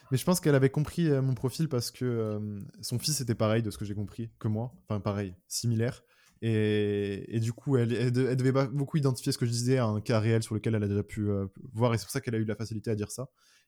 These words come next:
Mais ce qui est marrant, c'est que mes parents n'ont pas du tout entendu ça. Euh, ils ont pas voulu l'accepter, j'ai l'impression. Enfin, surtout ma mère a eu du mal à l'accepter au début. Dans le sens que, euh, bah, je pense qu'elle est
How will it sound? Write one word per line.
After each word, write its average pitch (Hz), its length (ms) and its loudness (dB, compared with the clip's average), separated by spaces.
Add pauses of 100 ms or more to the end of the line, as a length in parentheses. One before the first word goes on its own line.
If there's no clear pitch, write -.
Mais 139 100 6
ce - 80 2
qui 165 60 6
est - 20 8
marrant, 160 200 8
c'est 170 140 2
que 139 60 2
mes 131 80 6
parents 139 200 6
n'ont 127 140 2
pas 123 80 4
du 127 100 0
tout 131 180 -2
entendu 113 360 0
ça. 117 400 2
Euh, 101 60 -2 (180)
ils 113 140 0
ont 107 40 2
pas 127 160 2
voulu 120 180 4
l'accepter, 117 380 0
j'ai 117 80 0
l'impression. 110 280 -4
Enfin, 127 120 -2
surtout - 200 -4
ma 113 100 4
mère 117 180 4
a 104 60 2
eu 104 40 2
du 107 100 -2
mal 113 120 2
à 113 40 2
l'accepter 107 400 -2
au 107 40 0
début. 107 280 -2 (680)
Dans 113 100 -2
le 107 40 -2
sens 120 180 0
que, - 120 -2
euh, 110 300 2
bah, 104 220 0
je 98 120 -10
pense 127 160 -2
qu'elle 120 160 0
est 104 200 0